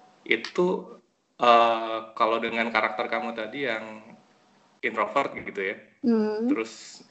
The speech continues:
Speaker 1: terus tahu-tahu mendapatkan banyak attention, banyak kayak dicari orang-orang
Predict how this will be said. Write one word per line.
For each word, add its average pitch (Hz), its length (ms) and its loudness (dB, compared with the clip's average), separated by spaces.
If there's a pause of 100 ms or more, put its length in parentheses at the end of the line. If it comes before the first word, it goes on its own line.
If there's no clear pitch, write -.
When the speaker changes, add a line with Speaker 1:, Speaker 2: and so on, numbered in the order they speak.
(340)
Speaker 1:
terus 123 180 -2 (160)
tahu-tahu 113 480 4
mendapatkan 101 720 -6
banyak 92 640 -8 (300)
attention, 110 720 -4
banyak 95 720 -8
kayak 95 240 -2
dicari 95 400 -6
orang-orang 107 1040 -2